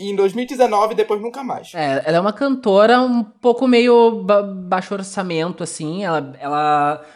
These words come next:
Speaker 2: vai meio que pela, pela levada da Luísa Sonza quando faz música séria, sabe? Quando faz um penhasco da vida, assim.
Speaker 1: Aham, é uma vibe Luísa Sonza. Da única música que eu ouvi dela,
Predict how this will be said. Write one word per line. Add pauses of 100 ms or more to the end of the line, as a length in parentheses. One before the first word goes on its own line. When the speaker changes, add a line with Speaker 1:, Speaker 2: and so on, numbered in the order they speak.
(140)
Speaker 2:
vai
meio
que
pela,
pela
levada (340)
da
Luísa
Sonza
quando
faz
música
séria,
sabe?
Quando
faz
um
penhasco
da
vida,
assim.
Speaker 1:
Aham,
é
uma
vibe
Luísa
Sonza.
Da
única
música
que
eu
ouvi
dela,